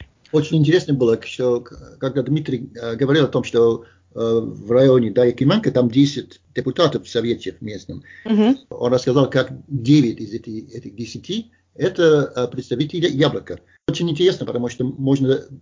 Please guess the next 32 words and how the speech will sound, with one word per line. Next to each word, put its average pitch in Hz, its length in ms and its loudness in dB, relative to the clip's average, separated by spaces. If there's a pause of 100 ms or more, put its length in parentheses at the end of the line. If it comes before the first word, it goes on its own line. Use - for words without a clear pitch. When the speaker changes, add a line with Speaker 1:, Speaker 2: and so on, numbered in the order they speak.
(220)
Speaker 1:
подумать, 156 420 0
да, 131 180 2
вот, 123 200 -2
например, 110 360 -6
за 113 120 -4
границу 123 400 0
читая 113 260 -4
новости, 139 480 -2 (220)
что 113 840 0 (100)
оппозиция, 107 720 -6 (260)
люди, 110 400 -4 (140)
э, 101 120 -6
которые 107 400 -4
не 131 160 -6
согласны 110 600 0 (320)
с - 100 -12
политикой 113 560 2
сейчас - 340 -4
государства, 113 680 -2 (100)
их - 160 -4
очень 139 240 4
мало. 95 340 0 (460)
А 123 100 -4
вот 123 140 -2
мы 131 140 2
видели, 127 520 2
э, 113 140 -4
там 196 280 0
в 123 140 -2
этих - 260 -2
выборах, 117 500 -4
да, 165 180 4